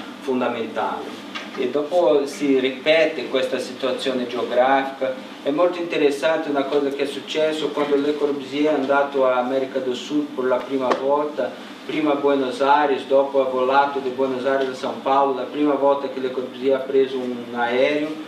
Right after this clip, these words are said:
E lui ha visto questo parco, questo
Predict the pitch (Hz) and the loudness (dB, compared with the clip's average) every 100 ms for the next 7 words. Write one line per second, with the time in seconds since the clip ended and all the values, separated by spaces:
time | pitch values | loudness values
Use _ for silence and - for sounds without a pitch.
0 | - - - - - 143 156 151 147 143 | -12 -14 -14 -12 -2 2 4 6 6 6
1 | - - - - - 170 185 202 208 - | 0 -12 -16 -18 -14 2 8 8 6 2
2 | 170 170 196 220 - - 131 127 139 - | 2 2 -4 -2 -4 0 2 2 -2 -4
3 | - - 165 175 175 - 156 143 131 127 | -4 0 4 4 2 0 2 4 4 2
4 | 120 113 110 113 - - - - - - | 2 0 -4 -8 -14 -16 -18 -16 -16 -16
5 | - - - - 151 156 170 - - 165 | -14 -14 -16 -4 4 6 4 2 -6 -8
6 | - - - - - - - - - 147 | -8 -14 -18 -18 -18 -18 -18 -16 -2 0
7 | 143 - 123 | 0 0 -2